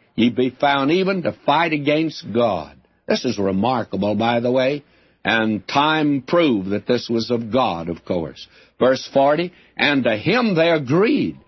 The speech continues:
And when they had called the apostles and beaten them,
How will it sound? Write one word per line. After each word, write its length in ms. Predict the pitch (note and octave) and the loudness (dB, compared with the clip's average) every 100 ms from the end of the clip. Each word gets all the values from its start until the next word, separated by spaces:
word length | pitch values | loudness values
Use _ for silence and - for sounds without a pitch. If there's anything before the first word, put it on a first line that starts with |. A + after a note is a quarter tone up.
| _ _ - | _ _ -2
And 300 | B2+ C#3 A#2+ | 0 0 0
when 220 | G#3+ G#3+ | 0 2
they 100 | C#3+ | 2
had 180 | C3+ A#2 | 0 0
called 380 | F#3 G3+ E3+ | 2 2 2
the 80 | B2+ | 0
apostles 680 | A2+ - C#3+ F3+ - G3 D3 | -2 0 0 0 -2 -2 0
and 480 | C#3 C3+ A#2+ F2+ D#2 | 0 0 -2 -4 -4
beaten 560 | - B3 B3 B2 A2 F#2 | 0 0 0 -2 -2 0
them, 400 | B2 D#3 D#3 | 2 2 -2